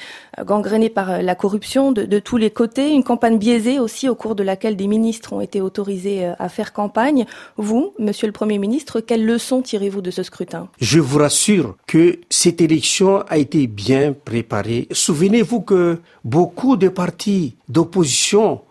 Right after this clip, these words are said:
Speaker 2: ont dit qu'ils n'allaient pas participer. Mais regarde actuellement, il y a des partis d'opposition qui étaient arrivés à mille maires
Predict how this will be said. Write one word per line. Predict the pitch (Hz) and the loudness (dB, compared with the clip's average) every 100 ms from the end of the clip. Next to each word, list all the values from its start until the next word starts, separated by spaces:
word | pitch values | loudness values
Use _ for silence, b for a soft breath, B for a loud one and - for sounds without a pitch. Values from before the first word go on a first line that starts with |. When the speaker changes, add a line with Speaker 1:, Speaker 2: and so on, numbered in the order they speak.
| b - | b 0
Speaker 2:
ont | 160 175 | 2 4
dit | 151 117 185 214 - | 2 2 0 0 -4
qu'ils | - 160 | -4 0
n'allaient | 147 143 | 2 0
pas | 139 170 | -2 -8
participer. | - - - - 160 - 190 b b | -8 -10 -8 -6 -2 -2 -2 b b
Mais | 143 | 4
regarde | 165 170 180 202 - | 4 4 2 0 -2
actuellement, | 135 - 131 117 104 - b b - | -8 -2 -2 0 -4 -10 b b 0
il | 170 | 4
y | 151 | 4
a | |
des | 120 180 | 4 2
partis | 202 160 - | 2 -2 -2
d'opposition | 139 131 147 123 - 151 | -2 0 0 0 0 0
qui | - | 2
étaient | 151 139 147 | 0 0 -2
arrivés | 139 127 110 131 113 B B B - | -2 -2 0 -2 -2 B B B -2
à | 139 | 2
mille | 143 151 220 294 240 139 98 - b b _ | 4 6 8 6 4 2 -2 -8 b b _
maires | 123 135 160 196 135 | 4 6 6 4 2